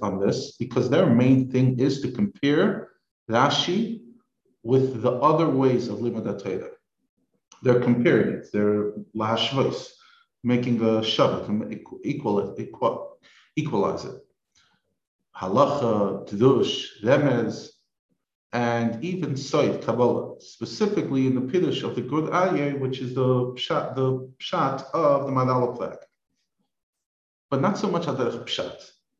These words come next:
That's not so much their goal. But when you're learning Al Derech Pshat, why Rashi says, "Pshuti shel mikra leben chamesh mikra." So even though the Derech Klal, we learn it with kids, and even by ourselves,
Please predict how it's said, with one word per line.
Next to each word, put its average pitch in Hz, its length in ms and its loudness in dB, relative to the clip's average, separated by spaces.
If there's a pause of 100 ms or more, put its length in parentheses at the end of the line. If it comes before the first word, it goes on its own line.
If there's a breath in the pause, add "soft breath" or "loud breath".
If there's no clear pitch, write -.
(140)
That's - 180 -10
not 170 160 0
so 160 100 0
much 135 200 0
their 120 180 2
goal. - 500 -2 (1080)
But 117 80 4
when 113 160 6
you're 110 100 4
learning 139 800 4 (380)
Al 110 120 0
Derech 117 260 4
Pshat, - 580 -8
why 104 80 0
Rashi 117 420 2
says, - 240 4
"Pshuti - 500 0
shel 104 180 0
mikra 131 200 2
leben 107 320 -2
chamesh 113 340 -2
mikra." 101 540 -8 (720)
So - 480 2
even 143 400 4
though 139 440 6
the 107 80 0
Derech 131 400 4
Klal, 135 300 4
we 110 60 2
learn 135 480 2
it 110 340 -4 (480)
with 120 220 -8
kids, - 440 0 (540 soft breath)
and 117 140 -2
even 139 360 0
by 113 200 0
ourselves, 113 920 -2